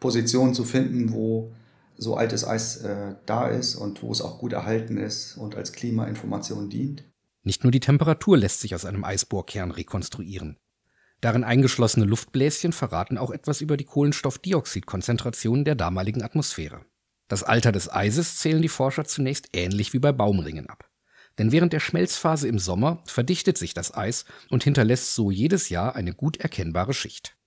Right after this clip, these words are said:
Speaker 1: Irgendwann geht das nicht mehr. Das ist natürlich ein bisschen fehleranfällig, wenn man jetzt Tausende oder Hunderttausende von Jahren zurückgeht. Da muss man gucken, ob's irgendwelche Aschelagen da gibt.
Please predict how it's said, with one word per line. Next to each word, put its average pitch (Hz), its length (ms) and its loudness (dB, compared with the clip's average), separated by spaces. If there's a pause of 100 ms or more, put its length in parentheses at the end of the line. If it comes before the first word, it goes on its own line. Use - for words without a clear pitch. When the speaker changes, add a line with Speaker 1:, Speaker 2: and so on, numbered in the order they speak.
(180)
Speaker 1:
Irgendwann 143 420 6
geht 120 200 4
das 120 120 2
nicht 95 220 -4
mehr. 95 180 0
Das 101 300 -4
ist - 140 -6
natürlich - 260 -6
ein - 20 -10
bisschen 117 240 -6
fehleranfällig, 127 1040 -2 (400)
wenn 107 140 -4
man 107 140 -4
jetzt 107 340 -8
Tausende 113 760 0
oder 104 280 -6
Hunderttausende 113 640 -4
von 107 160 -6
Jahren 104 240 -8
zurückgeht. 135 580 -6 (560)
Da - 80 -6
muss 120 180 -4
man 123 120 6
gucken, - 240 2
ob's - 240 -2
irgendwelche 113 500 0
Aschelagen 143 680 2
da 135 100 -4
gibt. - 440 -12